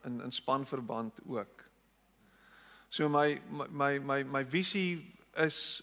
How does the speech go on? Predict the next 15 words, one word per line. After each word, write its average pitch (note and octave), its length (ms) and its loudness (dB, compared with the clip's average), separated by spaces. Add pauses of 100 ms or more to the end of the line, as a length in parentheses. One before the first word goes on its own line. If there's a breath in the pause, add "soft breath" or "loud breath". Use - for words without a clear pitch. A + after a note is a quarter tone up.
(120)
om C#3+ 600 0 (580 soft breath)
mense D3+ 520 2
te D3 120 -4
bemagtig C3 1300 0 (760 soft breath)
om C#3+ 140 -4
self D#3+ 320 4
die C#3+ 140 0
Here C3+ 120 2
se C3+ 140 -4
stem C3 320 -2
te B2+ 80 -10
hoor A2 380 -6 (760 soft breath)
en C3+ 120 -4
te C#3+ 80 -4
hoor, C3+ 220 4